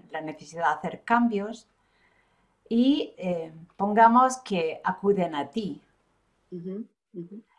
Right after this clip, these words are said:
Speaker 1: ¿Qué tipo de persona suele acudir a ti, a tus cursos, a tus mentorías?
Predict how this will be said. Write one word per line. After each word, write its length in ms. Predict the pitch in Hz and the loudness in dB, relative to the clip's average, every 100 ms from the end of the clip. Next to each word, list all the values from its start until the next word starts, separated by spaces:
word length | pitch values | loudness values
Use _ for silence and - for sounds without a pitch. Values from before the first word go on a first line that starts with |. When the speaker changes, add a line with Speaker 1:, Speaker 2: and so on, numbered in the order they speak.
| _ - - _ | _ -20 -20 _
Speaker 1:
¿Qué 180 | - 294 | -6 -6
tipo 260 | 294 330 320 | -4 -4 0
de 200 | 247 240 | 2 2
persona 840 | 208 180 - 254 220 180 156 160 | 2 -2 0 4 6 4 -2 -4
suele 380 | - 220 226 240 | -4 0 4 4
acudir 460 | 226 190 190 214 | 4 0 0 2
a 180 | 160 - | 0 -2
ti, 340 | 233 240 214 208 | 0 2 4 2
a 140 | 185 | 0
tus 160 | 165 - | -4 -12
cursos, 760 | - 233 233 - 190 190 190 | -2 -2 -2 -4 0 0 -2
a 100 | 160 | -8
tus 140 | - 156 | -10 -10
mentorías? 1000 | 151 151 160 165 233 214 175 175 190 | -10 -10 -6 0 2 4 2 -2 -12